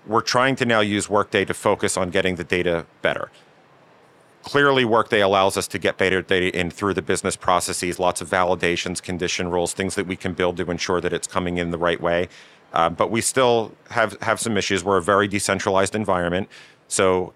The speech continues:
taking advantage of what Workday provides us with, if we see something is happening incorrectly, we try to help a user with that to get the data correct. But we also then look at how can we improve that business process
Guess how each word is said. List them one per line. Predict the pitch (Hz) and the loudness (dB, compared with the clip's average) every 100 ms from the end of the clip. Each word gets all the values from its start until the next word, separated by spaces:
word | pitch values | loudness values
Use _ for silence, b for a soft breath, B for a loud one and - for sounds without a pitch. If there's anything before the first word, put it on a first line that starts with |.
| - | -2
taking | 117 113 110 | -2 0 -2
advantage | 101 95 98 101 95 | 0 0 2 2 0
of | 92 87 | -2 0
what | 92 | 0
Workday | 85 92 92 | 0 0 -2
provides | - 95 92 92 92 | -2 0 2 2 2
us | 92 - | -2 -2
with, | 95 87 - b b - | -2 -4 -4 b b -8
if | 101 | -6
we | 101 | -4
see | - 120 | -2 -2
something | - 107 101 | 0 0 0
is | 98 - | 0 0
happening | 98 101 95 92 | 0 0 -2 -4
incorrectly, | 95 95 - 92 92 - 87 80 - | -4 -6 -2 0 0 -2 -6 -6 -10
we | 98 | -4
try | - 113 | 0 2
to | 95 | 2
help | 110 95 | 0 -2
a | 95 | -2
user | 90 92 110 | -4 -4 -2
with | 110 - | -4 -2
that | 110 113 - | 2 2 -2
to | - | -8
get | 82 95 | -6 -4
the | 95 | -2
data | 95 92 | -2 -4
correct. | - 92 95 - B B B _ | -4 0 0 -2 B B B _
But | - 85 | 0 0
we | 98 | 2
also | 76 101 - 101 | 2 2 2 0
then | 98 | 0
look | 92 92 | 0 0
at | 90 87 | 0 0
how | - 107 | 2 0
can | 113 | 0
we | 101 92 | -2 -2
improve | 87 - 98 | -4 -2 -2
that | 98 92 | 0 -2
business | - 87 92 | -2 -4 -6
process | - 87 82 85 - | -2 -2 -2 -6 -10